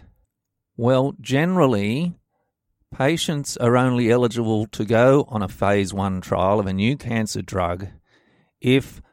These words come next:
the previous therapies that they've had for their cancer haven't worked. So generally speaking,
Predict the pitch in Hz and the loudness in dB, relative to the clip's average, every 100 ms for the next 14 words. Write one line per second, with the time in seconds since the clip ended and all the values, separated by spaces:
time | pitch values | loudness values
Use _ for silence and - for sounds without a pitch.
0 | _ _ - 107 _ _ - 143 160 156 | _ _ -8 -8 _ _ 0 4 4 2
1 | 120 110 - 113 104 98 107 104 - 101 | 0 -2 0 2 2 2 -2 -2 -4 -6
2 | 107 98 85 110 110 - 104 101 - 110 | -2 -2 -2 -2 -2 -2 0 0 -2 -6
3 | 101 98 - 101 98 _ _ - 98 92 | -4 -4 -2 -4 -4 _ _ -4 -4 -2
4 | 95 90 - 98 87 - - - _ _ | -8 -6 0 0 0 -4 -16 -20 _ _
5 | _ _ _ _ - - 98 95 113 127 | _ _ _ _ -16 -2 -2 0 -2 0
6 | 139 139 120 - 107 104 - 95 98 | 0 0 -4 -2 0 0 -2 -4 -4